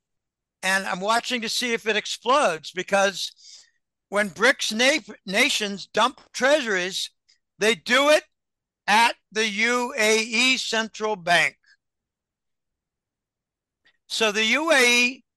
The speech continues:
has got to send, let's just say, discharge, like sewage. You don't use the word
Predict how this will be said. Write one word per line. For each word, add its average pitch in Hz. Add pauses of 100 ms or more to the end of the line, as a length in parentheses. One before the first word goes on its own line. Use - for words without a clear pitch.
(140)
has 185
got 220
to 208
send, 254 (720)
let's 240
just -
say, 220
discharge, 196 (600)
like 196
sewage. 202 (1000)
You -
don't 269
use 254
the 240
word 233